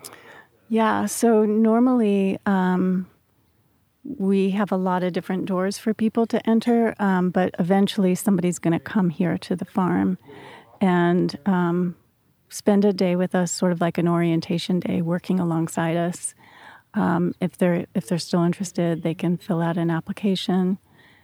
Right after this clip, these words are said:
and, um, then we'll do an interview. And we wanna work with people who, um, three things. One is that the person wants to use our program that can last for up to a year to get into a job and housing.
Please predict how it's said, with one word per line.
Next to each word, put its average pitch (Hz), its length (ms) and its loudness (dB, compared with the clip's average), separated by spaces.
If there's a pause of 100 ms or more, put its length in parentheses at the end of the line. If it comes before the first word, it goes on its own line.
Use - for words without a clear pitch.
(240)
and, 180 580 0 (160)
um, 175 540 -2 (720)
then 180 400 0
we'll 175 120 0
do 180 180 0
an 175 100 2
interview. 208 600 0 (600)
And 202 220 4
we 202 140 4
wanna 214 280 4
work 202 220 0
with 196 160 -2
people 185 460 0
who, 180 840 0
um, 180 520 0 (1120)
three 214 240 2
things. 185 540 -4
One 190 240 2
is 185 400 -2
that 185 240 0
the 190 100 0
person 190 460 0
wants 175 300 -2
to 180 100 -2
use 170 240 -2
our - 100 -2
program 180 520 -2
that 190 140 -4
can 180 200 0
last 165 280 -2
for 180 120 -2
up 165 140 -4
to - 120 -2
a - 20 0
year 165 380 -2
to 185 140 -6
get 175 320 -2 (160)
into 180 260 0
a 175 80 0
job 170 380 -2
and 185 120 0
housing. 190 540 0